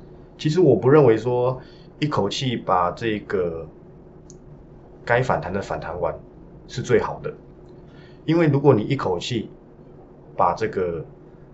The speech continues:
大盘往上拉，大家都急着想卖，涨幅就很有限，反弹的也很有限，对不对？我已经跟你讲了，我觉得升息前后就是相对低点，因为科技股已经超跌了。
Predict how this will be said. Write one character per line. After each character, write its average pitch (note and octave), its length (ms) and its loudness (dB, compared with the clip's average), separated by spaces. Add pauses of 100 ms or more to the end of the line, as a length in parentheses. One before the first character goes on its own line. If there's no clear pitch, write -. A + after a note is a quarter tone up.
(140)
大 A#2+ 100 6
盘 F#2+ 160 0
往 E2+ 100 0
上 F#2 200 -6
拉， E2+ 200 -2 (460)
大 C3 140 -6
家 A#2+ 120 -8
都 A#2+ 180 -4
急 - 180 -10
着 A2 100 -6
想 D#2 240 -6
卖， E2 220 -6 (540)
涨 F#2+ 200 0
幅 - 160 -12
就 A#2+ 120 2
很 A2 100 -2
有 F#2 160 -4
限， F#2 240 -2 (680)
反 - 380 0
弹 A2 260 -2
的 B2 140 4
也 G2 160 0
很 F#2 140 -6
有 G2 160 -2
限， E2+ 260 -4 (1040)
对 A2+ 80 0
不 G2+ 80 0
对？ F#2 160 -2 (320)
我 C3 80 0
已 C3+ 40 4
经 C#3+ 80 2
跟 D3 100 4
你 D3 60 4
讲 A2 180 2
了， F#2 80 0
我 G2 100 0
觉 B2 120 2
得 C#3+ 80 8
升 C3+ 200 2
息 G#2 160 -8
前 F2+ 200 -6
后 G2 160 -4
就 G#2+ 100 -4
是 G2+ 240 -6 (480)
相 G#2+ 220 -2
对 G#2 120 2
低 F2+ 160 -8
点， D#2 160 -12 (1200)
因 C3 120 -2
为 C3 140 0 (160)
科 C3+ 180 0
技 C3 120 -4
股 G2 160 -6
已 E2+ 40 -10
经 F#2 80 -10
超 F#2+ 220 -2
跌 - 200 -8
了。 D3+ 80 -10